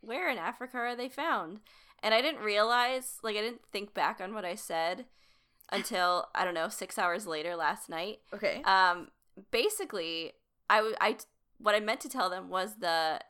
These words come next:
Speaker 1: Democratic Republic of Congo. I thought that's
Speaker 2: Yeah.
Speaker 1: what came out of my mouth. Um, and what I'm pretty sure I told them was the Dominican Republic of Congo. <laughs>
Speaker 2: That's incredible.
Speaker 1: And I'm pretty sure they were from Africa.
Speaker 2: <gasps>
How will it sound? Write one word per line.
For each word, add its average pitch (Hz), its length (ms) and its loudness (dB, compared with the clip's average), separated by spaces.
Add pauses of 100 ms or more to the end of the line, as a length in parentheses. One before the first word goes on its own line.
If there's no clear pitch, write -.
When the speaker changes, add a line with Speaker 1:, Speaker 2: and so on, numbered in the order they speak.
(100)
Speaker 1:
Democratic 220 540 -2
Republic 208 420 -8
of 220 100 -16
Congo. 240 520 -2 (120)
I - 60 -6
thought 254 180 4
that's 202 40 2
Speaker 2:
Yeah. 180 320 8
Speaker 1:
what 165 80 8
came 165 60 -6
out 156 60 -4
of 156 80 -6
my 165 120 -2
mouth. 147 340 4 (720)
Um, 185 440 8 (340)
and 226 260 8 (180)
what 226 220 6
I'm 240 140 6
pretty 453 240 0
sure 277 180 6
I 220 80 10
told 202 260 0
them 320 220 -2
was 392 160 2
the 427 140 2
Dominican 240 580 -2
Republic 262 480 2
of 330 100 -2
Congo. 392 560 8
<laughs> - 20 -6 (1500)
Speaker 2:
That's 320 140 -2
incredible. 220 640 4 (760)
Speaker 1:
And 277 140 8
I'm 285 120 8
pretty 403 320 4
sure 294 160 0
they 262 100 2
were 220 120 2
from 233 300 2
Africa. 233 800 2
Speaker 2:
<gasps> - 40 -20